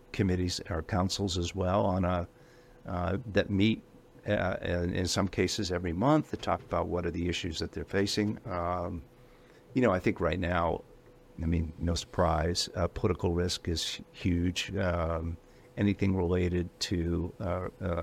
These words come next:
payments, cybersecurity. With Treasury, it, it's the, it, you know, it's blocking and tackling. It's, it's,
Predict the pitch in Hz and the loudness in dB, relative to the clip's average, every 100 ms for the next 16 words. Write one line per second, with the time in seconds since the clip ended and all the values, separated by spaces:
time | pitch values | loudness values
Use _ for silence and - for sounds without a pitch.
0 | 80 - 101 98 95 - 90 90 92 - | -4 0 2 4 2 0 0 0 0 -4
1 | 92 - 104 95 90 87 87 87 85 - | -6 -6 -2 0 0 0 0 0 -4 -10
2 | - - - - - - - - - - | -20 -20 -20 -20 -20 -20 -20 -20 -20 -20
3 | - 120 117 - 139 180 214 226 - - | -4 -2 -2 0 4 4 4 4 4 2
4 | - - - - 147 - - - - - | -2 -6 -8 -2 0 0 -2 0 0 0
5 | - 139 - 143 143 135 143 131 - 101 | 0 0 0 2 4 4 2 0 0 0
6 | 131 - 139 139 113 101 101 - - 98 | 2 2 4 4 4 2 2 -2 -6 -4
7 | 98 92 - - - 104 - - | -2 -2 -4 -6 -2 -2 -2 -8